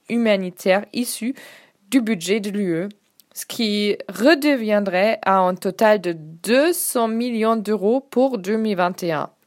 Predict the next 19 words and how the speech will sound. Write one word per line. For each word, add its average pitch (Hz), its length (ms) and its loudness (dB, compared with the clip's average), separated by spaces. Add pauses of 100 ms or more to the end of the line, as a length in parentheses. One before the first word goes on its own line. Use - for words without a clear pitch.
(120)
Ce - 220 -2
budget 247 560 0
doit 208 280 2
aider 196 580 -4
les 240 240 4
Afghans 214 640 0
dans 190 240 4
leur 240 240 0
pays, 196 500 -4 (440)
mais 254 240 6
aussi 285 300 0
ceux 240 380 2
qui 277 220 0
se 262 140 -4
trouvent 233 680 -4
dans 247 100 4
les 269 140 2
pays 220 240 -2
d'accueil. 190 560 -4